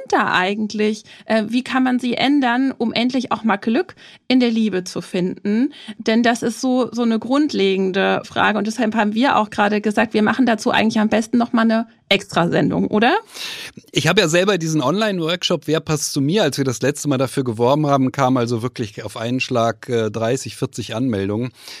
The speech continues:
Speaker 2: Der findet drei, vier Mal im Jahr statt und viele finden das ganz klasse,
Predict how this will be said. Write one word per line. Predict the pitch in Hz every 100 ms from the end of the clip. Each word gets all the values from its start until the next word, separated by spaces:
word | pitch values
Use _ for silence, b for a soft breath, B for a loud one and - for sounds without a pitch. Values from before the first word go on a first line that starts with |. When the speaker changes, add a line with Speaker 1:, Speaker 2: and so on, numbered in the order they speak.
| B
Speaker 2:
Der | 143
findet | - 180 123
drei, | 117 120
vier | 139
Mal | 110 107
im | 107
Jahr | 101 98 123
statt | - 110 98
und | 110 101
viele | - 143
finden | 135 131 120
das | 113
ganz | 123 123 -
klasse, | 113 135 - 98